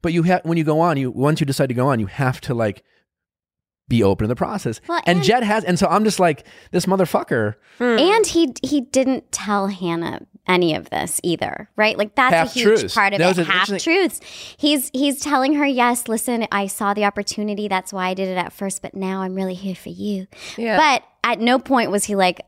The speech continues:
Speaker 2: "I also left a girl waiting at the airport and told her that I loved her, but now I don't love her anymore and I love you," or whatever his,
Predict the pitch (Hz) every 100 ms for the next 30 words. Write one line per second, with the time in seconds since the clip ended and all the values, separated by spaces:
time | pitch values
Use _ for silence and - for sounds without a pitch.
0 | - 190 175 185 185 196 180 170 170 196
1 | - 170 170 - 175 170 170 170 165 165
2 | 170 - 180 180 - 165 151 151 - 160
3 | 165 - 175 170 165 160 165 190 185 -
4 | 185 160 156 196 202 214 226 220 202 196
5 | 170 220 233 220 226 240 247 247 254 240
6 | 226 180 185 185 196 196 196 180